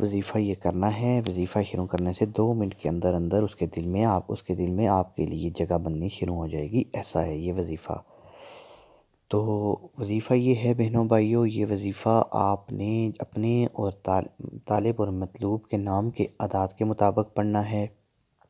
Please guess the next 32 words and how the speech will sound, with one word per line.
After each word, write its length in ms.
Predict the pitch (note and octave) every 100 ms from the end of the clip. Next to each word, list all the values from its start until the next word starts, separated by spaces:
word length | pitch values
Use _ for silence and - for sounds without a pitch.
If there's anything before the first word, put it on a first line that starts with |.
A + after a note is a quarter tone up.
| _ _ _
जी 320 | - C#3 B2
हाँ, 260 | A#2 A2+ A2+ _ - - - - - - -
और 160 | G#2+
ये 140 | G2+ G2+
वजीफ़ा 540 | G2 G2+ G2 - A#2 A#2 - G#2+
आपने 400 | G2+ G2 G#2 G2
शुरू 280 | - F#2+
करना 300 | G2 G#2 G2+
है 220 | G#2 G#2 G2
जुमेरात 540 | G#2 G2 F#2+ F#2+ -
वाले 220 | G2+ G2+ G2+
दिन 200 | G2 G2
से। 260 | - G2+ G2 - _ - - - -
इस 180 | A2+ -
वजीफ़े 420 | G2 F#2+ - G2
को 160 | - G2+
बाद 260 | G2+ G2
नमाज 400 | G2 F#2+ F#2+ F#2+ G2
इशा 360 | - - F#2+
पढ़ना 340 | - G2+ G2 G2+
है 500 | G#2 G2 G#2 - _ _ _ - _ _ - - - -
और 100 | G#2
वजीफ़ा 460 | G#2+ F#2 F#2+ - A2+
जिस 200 | G#2+ -
तरह 120 | G2
पढ़ना 360 | F#2 F#2+ G2 G2+
है, 240 | G#2 G#2
जिस 180 | - -
तरह 140 | - F#2+
मैं 120 | F#2+ -
पढ़ाऊँगा, 560 | F#2+ G2 G2+ G#2+ G#2
समझाऊँगा, 640 | G#2 G2 F#2+ G2 F#2+ G2